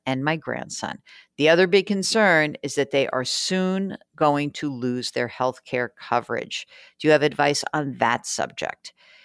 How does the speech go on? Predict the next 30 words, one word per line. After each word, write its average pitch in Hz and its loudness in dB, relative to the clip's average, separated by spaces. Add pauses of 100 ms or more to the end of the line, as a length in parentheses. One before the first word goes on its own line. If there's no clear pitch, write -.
(480)
Oh, 208 6
this 180 4
is - 0
a 185 0
terrible 180 4
situation, 139 0
Regina. 127 -4
I'm 127 -4
so 147 2
sorry 127 2
to 123 -2
hear 123 0
about 120 -4
this. - -2 (260)
All 180 4
right, 123 2
let's 190 2
look 220 2
at - -10
these 160 0
two 135 -2
things. - -10
The 180 6
mortgage, 196 4 (180)
they 175 6
should 269 4
go 165 8
to 151 0 (100)
the 131 6
lender 135 0